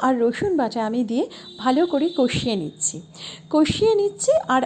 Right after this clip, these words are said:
আর এক দিকে কী করছি, ওই যে কাজুগুলো রোস্ট করেছিলাম, এই রোস্টেড কাজুগুলো ভালো করে বেটে নিলাম। একদম অ-, জল দিয়ে কিন্তু বাটতে হবে, সামান্য গরম জল দিলে আরও ভালো হয়।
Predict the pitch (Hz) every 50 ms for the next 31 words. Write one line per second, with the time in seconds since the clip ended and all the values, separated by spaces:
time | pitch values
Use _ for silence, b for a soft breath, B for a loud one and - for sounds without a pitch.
0 | - - 247 247 262 392 554 - - - 277 151 - 240 - 254 240 - 226 233
1 | 233 - - 415 554 554 B B B B B 294 311 302 381 370 370 311 254 220
2 | 208 - 277 262 320 320 359 311 254 220 226 226 - - - 403 359 320 269 -
3 | - 214 202 208 208 - 240 240 220 233 254 320 330 - - 440 440 440 - -
4 | 233 185 185 - 330 311 269 226 208 202 B B B B B B 220 226 240 262
5 | 262 269 330 392 370 359 285 233 254 494 - - B B B B 202 214 247 247
6 | 247 - 269 240 196 185 180 185 170 175 180 B B B B B - 262 247 254
7 | - 349 381 415 440 - - 240 240 233 220 202 190 - 240 233 233 254 262 247
8 | 302 311 349 349 - 320 302 302 339 311 254 208 - - - 294 269 254 196 220
9 | 294 - - 285 269 247 262 277 294 311 294 294 220 196 202 208 226 220 240 240
10 | 247 277 277 311 277 226 214 254 262 254 233 208 196 208 226 240 240 -